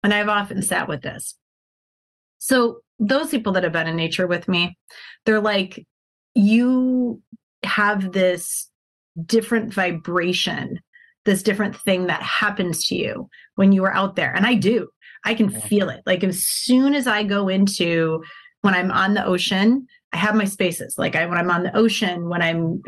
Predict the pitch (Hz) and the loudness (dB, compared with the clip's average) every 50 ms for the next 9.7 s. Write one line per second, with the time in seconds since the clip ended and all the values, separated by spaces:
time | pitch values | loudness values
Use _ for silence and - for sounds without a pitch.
0 | 180 185 175 190 185 180 180 185 180 185 185 196 196 185 190 190 - - 233 233 | -4 0 2 2 2 2 0 0 0 0 2 2 2 2 2 2 2 2 2 4
1 | 233 220 196 165 135 131 175 180 175 170 175 175 170 - 190 180 170 196 180 175 | 4 2 2 0 -2 -4 -2 -2 -2 0 -2 -2 0 0 0 0 2 0 0 0
2 | 170 - - - - - 233 226 226 247 254 240 - 240 220 208 202 202 196 190 | -2 -2 -4 -4 -2 2 2 4 4 4 2 0 0 0 2 2 2 2 2 2
3 | 190 185 185 _ _ _ _ _ _ _ _ _ _ _ _ _ _ _ _ _ | 0 -2 -6 _ _ _ _ _ _ _ _ _ _ _ _ _ _ _ _ _
4 | _ _ _ _ _ - 240 233 240 247 240 208 165 170 - - 233 240 247 - | _ _ _ _ _ -4 -2 0 2 4 2 2 2 0 -2 0 0 2 0 2
5 | - 277 294 302 311 277 285 285 277 262 233 254 233 214 - 202 - - - - | 0 0 0 0 0 0 0 0 0 0 0 0 0 0 -2 -4 -6 -6 -8 -8
6 | - _ - 214 202 196 180 165 156 151 - - - 180 170 160 170 170 180 190 | -4 _ 2 2 4 2 2 0 -2 -4 -6 -4 -2 -2 -2 -2 -2 -2 -2 -2
7 | 170 - - 139 - - - _ 202 202 196 190 180 190 190 196 - 196 196 196 | -2 -2 -2 -4 -6 -10 -6 _ 0 2 2 2 2 0 -2 0 2 2 2 0
8 | - - - - - 240 233 233 233 226 220 208 196 202 190 - - 190 190 202 | -2 -12 -10 -2 2 2 4 4 4 2 0 0 0 -2 -2 -2 -2 -2 0 0
9 | 202 196 185 160 156 160 165 - - - 185 202 196 | 0 0 0 -2 -4 -4 -6 -4 -2 -2 -2 -2 -4